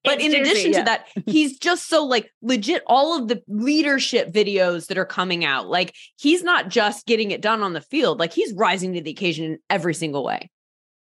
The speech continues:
Speaker 2: Well, I think what it kinda really shows too, and you think about how we all are at our jobs and what we need. And, you know,
Speaker 1: Mm-hmm.
Speaker 2: football to a certain extent is a gig business <laughs> and so is television and a lot of other professions, right?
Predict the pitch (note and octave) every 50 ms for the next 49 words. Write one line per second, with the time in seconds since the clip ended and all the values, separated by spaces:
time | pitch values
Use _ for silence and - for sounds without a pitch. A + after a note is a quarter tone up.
0 | _ _ _ _ - B3 B3+ B3 - - G#3+ A#3+ B3 E4+ F#4 G#4 - - A3 G#3
1 | G#3 G3 F#3+ F#3+ F3 - G3+ F#3 E3+ - - - - F#3+ F#3 F#3 G3 G3 G3 F#3+
2 | F#3 F3+ F#3+ G3+ G3 G3 G3 G3 - - G#3 G3 F#3+ F#3+ F#3 F#3+ - - A3+ G#3+
3 | G#3 G3 F#3+ F#3 F3+ - F#3+ F3 F#3+ F3+ F3+ E3+ E3+ D#3 E3 F3+ F#3 F3 F3+ F3
4 | F3 E3+ E3+ E3+ F3 F3+ F3 E3+ F3 F3+ F3 F3 - F3 E3 E3 E3 D#3+ D#3 D#3
5 | D#3+ - _ _ _ _ F3 F3 E3+ E3 E3 E3+ E3 D3 F3+ F3 E3 E3 E3 E3+
6 | E3 E3 E3 E3+ E3 D#3+ E3 - - E3 D#3+ D#3+ E3 E3 E3 E3+ E3+ E3+ E3+ E3
7 | E3 D3+ D3 D3 D3+ - _ - - - - - - E3+ E3+ E3 D#3 D3+ G#3+ G#3
8 | D3 F3+ G3+ F#3+ F#3+ F#3+ F#3+ F#3 F#3 F#3 F3+ F3+ - - F#3 E3+ E3 - - G3
9 | F#3+ F#3 - F3+ F3 E3 - - - G3+ F#3 F3 F3 F3 - - F#3+ F3+ E3+ D#3+
10 | E3+ D#3 D3 F3+ F#3 F3+ E3 D3+ F#3 F3+ D#3+ F3 F3+ F3 F3 F3 F3+ - - -
11 | G#3+ - - - - - - _ - F#3+ F3 F3 F3 E3+ - G3+ F#3+ F#3+ F#3+ F#3
12 | F#3 - - G3 F#3+ F#3 F#3 E3+ F#3 F#3 F3+ D#3 F3+ F3+ F3+ F3 E3 D#3+ D3+ D#3+
13 | E3+ F#3 F#3 F#3 - E3+ E3+ F3+ F3 E3+ - F#3+ F3 - F3+ F3 E3+ - F#3+ F#3
14 | F3 F3 F3 F#3 G3 F#3+ E3 D#3+ E3+ G3 A3 - -